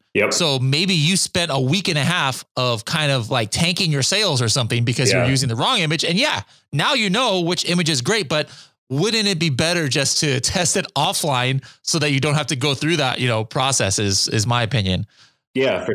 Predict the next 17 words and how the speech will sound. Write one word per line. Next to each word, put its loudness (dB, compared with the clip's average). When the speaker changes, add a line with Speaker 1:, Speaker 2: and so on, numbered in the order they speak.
Speaker 1:
sure. 2
I 2
mean, 2
th-, 0
there's 2
definitely 0
the 2
issue 0
of 0
cannibalizing 0
sales. 0
There's 0
a 0
lot 2
of 0
negative, 0
uh, -2